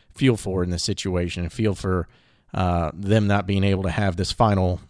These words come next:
hurrah, if you will, of the bowl game. But I guess that's just something we're gonna have to wait and see and, uh,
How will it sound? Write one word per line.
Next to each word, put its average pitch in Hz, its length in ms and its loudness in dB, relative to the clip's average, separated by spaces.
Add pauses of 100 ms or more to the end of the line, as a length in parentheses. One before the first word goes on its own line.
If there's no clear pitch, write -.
(260)
hurrah, 110 600 4
if - 160 -6
you 92 100 -2
will, 87 340 -2
of 92 180 -4
the 87 60 -4
bowl 85 200 -4
game. 80 240 -6
But 95 180 -2 (420)
I 117 100 4
guess 135 180 4
that's 139 140 -4
just 135 140 -2
something 143 200 0
we're 135 80 2
gonna 131 100 2
have 127 100 0
to 135 60 -4
wait 127 160 2
and 120 140 -6
see 143 400 -6 (100)
and, 101 260 -12
uh, 101 260 -4